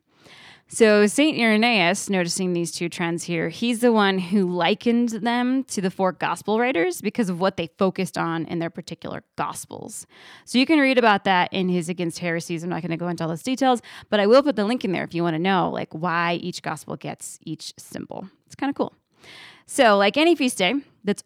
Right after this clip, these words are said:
old, there are some awesome traditions behind this day, and I just wanna point out two of them. The first one is for the gentleman. Gentlemen, traditionally on this day,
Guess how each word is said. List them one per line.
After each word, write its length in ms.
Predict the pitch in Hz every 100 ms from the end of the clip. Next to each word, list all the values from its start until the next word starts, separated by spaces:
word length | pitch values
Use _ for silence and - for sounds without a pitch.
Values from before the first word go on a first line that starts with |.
| -
old, 380 | 185 156 226 -
there 300 | 180 190 - 185
are 320 | 180 190 202
some 480 | - 185 165 160 196 _ -
awesome 340 | 165 165 196
traditions 480 | 202 233 175 170 170
behind 280 | 170 170 151
this 200 | 175 -
day, 260 | - - 294 -
and 180 | 196 202
I 80 | 202
just 200 | 220 240
wanna 180 | 262 254
point 220 | 240 208
out 180 | 190 -
two 240 | - 220
of 80 | 196
them. 180 | - 151
The 100 | 185
first 260 | 254 285
one 100 | 330
is 160 | 311 262
for 140 | 254
the 80 | 226
gentleman. 720 | 175 175 180 139 101 - 214 - - - - -
Gentlemen, 480 | 247 254 247 208 143
traditionally 920 | - 185 247 277 277 214 165 147 233 170
on 220 | 165 170
this 240 | 185 247
day, 520 | 175 175 151 - 262